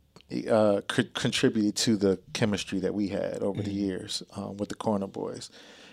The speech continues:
Speaker 1: Um, <clears throat> and since meeting her, it's been kinda that same effortless thing. So between her and, um, my artist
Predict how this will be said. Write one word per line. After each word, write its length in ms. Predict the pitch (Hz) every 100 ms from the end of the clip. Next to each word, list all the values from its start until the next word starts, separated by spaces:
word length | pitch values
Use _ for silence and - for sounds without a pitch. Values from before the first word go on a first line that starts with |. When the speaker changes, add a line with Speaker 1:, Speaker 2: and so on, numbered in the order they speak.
| - -
Speaker 1:
Um, 420 | 113 107 92 - _ _ -
<clears throat> 260 | 127 -
and 320 | 127 117 104
since 300 | - 120 107
meeting 260 | 117 110 104
her, 400 | 107 117 104 95 101
it's 160 | 104
been 220 | 101 104 95
kinda 240 | 107 95
that 160 | 95 -
same 560 | - 110 101 95 92
effortless 540 | 104 101 - 98 98 -
thing. 380 | 107 104 104 -
So 260 | 113 107
between 440 | 107 123 151 131 117
her 380 | 139 147 147 147 - - - _ -
and, 560 | 113 107 107 104 107 - _ _ -
um, 420 | 101 98 101 104 _ _
my 200 | 107 104
artist 540 | 104 107 104 101 -